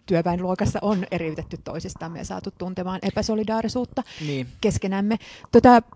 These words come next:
Speaker 1: yksi asia, mistä haluaisin vielä nopeasti puhua, koska tota, tää on vielä tietysti tässä, kun ollaan ele-, eletty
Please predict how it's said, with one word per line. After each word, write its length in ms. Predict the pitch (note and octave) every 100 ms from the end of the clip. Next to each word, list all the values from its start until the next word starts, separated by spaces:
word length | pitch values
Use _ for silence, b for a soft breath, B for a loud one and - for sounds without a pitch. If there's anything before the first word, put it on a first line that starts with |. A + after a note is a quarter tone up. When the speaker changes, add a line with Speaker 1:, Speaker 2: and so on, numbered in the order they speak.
| -
Speaker 1:
yksi 340 | D4+ - - - - -
asia, 360 | A3 G#3+ F#3+ -
mistä 280 | F#3 -
haluaisin 300 | F#3 F#3 F3+
vielä 140 | F3+ F3+
nopeasti 340 | F#3 F#3+ - -
puhua, 240 | A#3 G#3
koska 300 | - E3 -
tota, 360 | E3 - E3 E3
tää 120 | F3
on 40 |
vielä 180 | F3 F3 - -
tietysti 280 | F#3 - -
tässä, 200 | F#3 -
kun 100 | E3+
ollaan 180 | E3+ E3+
ele-, 160 | F#3+ -
eletty 420 | F#3+ F#3 - C#3